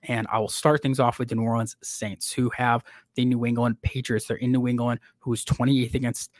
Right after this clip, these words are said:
defenses. They're fifty-one percent rostered. They haven't been great thus far.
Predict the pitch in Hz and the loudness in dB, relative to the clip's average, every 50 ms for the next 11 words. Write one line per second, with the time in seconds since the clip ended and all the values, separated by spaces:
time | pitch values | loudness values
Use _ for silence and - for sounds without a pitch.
0 | _ _ _ _ _ _ - 127 123 120 - - 120 123 - 185 196 - - - | _ _ _ _ _ _ -2 -2 -2 0 0 -2 -2 -2 -2 -2 -2 -2 -4 -4
1 | - - 135 - - 131 123 123 113 - 123 - 135 123 - 131 127 135 131 - | -2 -4 -2 -2 0 0 0 0 0 0 -2 -2 -2 -2 0 2 2 2 2 4
2 | - 139 139 139 - - - - _ _ - 143 185 202 220 226 233 208 - 208 | 4 4 4 2 -2 -10 -20 -20 _ _ 0 4 6 6 8 8 8 8 8 8
3 | 202 202 196 - 143 - - - - 135 120 117 123 - | 8 8 6 4 2 2 2 0 2 2 2 2 2 -2